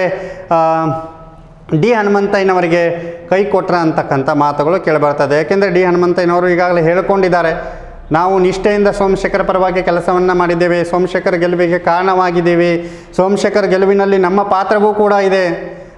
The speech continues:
ನಮಗೆ ಅವಕಾಶವನ್ನು ಕೊಡ್ತಾರೆ. ಸೋಮಶೇಖರ್ ಅವರು ಕಾಂಗ್ರೆಸ್ಸನ್ನು ಬಿಟ್ಟು ಬಿ ಜೆ ಪಿಗೆ ಬಂದಾಗ ಅವ್ರ ಜೊತೆಗೆ ನಾವು ಬಿ ಜೆ ಪಿಗೆ ಬಂದಿದ್ದೀವಿ,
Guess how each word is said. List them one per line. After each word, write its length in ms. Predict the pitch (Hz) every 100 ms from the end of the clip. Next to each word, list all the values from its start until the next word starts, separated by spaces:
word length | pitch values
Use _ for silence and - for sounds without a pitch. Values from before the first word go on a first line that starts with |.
| -
ನಮಗೆ 220 | 165 185
ಅವಕಾಶವನ್ನು 640 | 170 170 185 196 180 180
ಕೊಡ್ತಾರೆ. 460 | 175 165 170 170 165
ಸೋಮಶೇಖರ್ 500 | 170 180 175 170 180
ಅವರು 200 | 175 175
ಕಾಂಗ್ರೆಸ್ಸನ್ನು 640 | 151 160 180 175 180 175
ಬಿಟ್ಟು 240 | 170 175
ಬಿ 140 | 151 151
ಜೆ 140 | 185
ಪಿಗೆ 180 | 185 180
ಬಂದಾಗ 320 | 175 175 175
ಅವ್ರ 200 | 170 165
ಜೊತೆಗೆ 260 | 165 180 180
ನಾವು 160 | 180
ಬಿ 100 | 170
ಜೆ 120 | 170 175
ಪಿಗೆ 220 | 175 165
ಬಂದಿದ್ದೀವಿ, 720 | 170 175 170 170 170 170